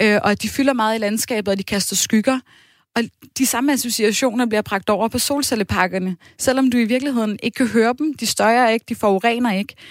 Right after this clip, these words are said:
Øhm, i virkeligheden kan man også se dem som et, et, et levende klasseværelse for unge, der gerne vil lære mere om vedvarende energi, så kan de komme ud og besøge en solcellepark og se, hvad der sker derude. Og så er vi jo gået skridtet videre, fordi hvad skal vi vise dem ud over teknologierne?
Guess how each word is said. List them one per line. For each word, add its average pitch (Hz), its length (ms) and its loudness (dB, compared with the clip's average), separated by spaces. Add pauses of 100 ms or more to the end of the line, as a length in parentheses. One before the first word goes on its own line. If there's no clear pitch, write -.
(500)
Øhm, 202 300 2
i 233 60 0
virkeligheden 262 380 2
kan 214 80 -2
man 190 80 0
også 202 160 2
se 247 200 0
dem 233 100 0
som 208 180 -2
et, 180 80 -4 (260)
et, 170 240 -2
et 190 120 -2
levende 202 220 2
klasseværelse 190 760 -2 (320)
for 175 400 2 (480)
unge, 226 360 0
der 175 400 2
gerne 196 220 2
vil 233 100 2
lære 196 160 2
mere 196 180 2
om 226 120 4
vedvarende 214 360 2
energi, 254 300 -2
så 240 140 -2
kan 226 80 -2
de 226 40 -2
komme 240 200 2
ud 247 40 4
og 247 60 2
besøge 254 240 0
en 247 80 0
solcellepark 226 760 -2
og 214 80 -2
se, 240 180 -2
hvad 214 100 -2
der 214 80 0
sker - 220 -2
derude. 196 400 2 (720)
Og 208 100 0
så 294 140 2
er 302 60 4
vi 262 120 2
jo 294 80 4
gået 208 160 0
skridtet 240 460 0
videre, 226 280 2
fordi 220 340 -4
hvad 226 140 2
skal 247 180 -4
vi 240 60 2
vise 226 280 -2
dem 226 120 -4
ud 220 80 0
over 196 220 2
teknologierne? 185 800 -4